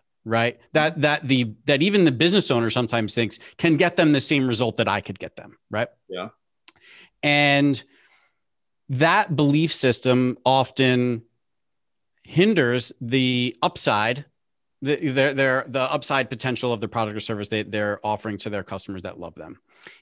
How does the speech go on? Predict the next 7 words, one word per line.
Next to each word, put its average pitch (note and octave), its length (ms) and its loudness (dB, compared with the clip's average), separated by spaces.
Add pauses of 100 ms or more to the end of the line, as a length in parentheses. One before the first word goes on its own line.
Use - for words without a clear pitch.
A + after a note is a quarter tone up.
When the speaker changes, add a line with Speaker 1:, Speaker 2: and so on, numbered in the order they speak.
(180)
Speaker 1:
And C3+ 500 0 (880)
what C#3+ 220 0
I've, G3+ 380 2 (340)
what D#3 160 0
I've G3+ 180 0
said C#3 240 0
sometimes A2+ 580 -2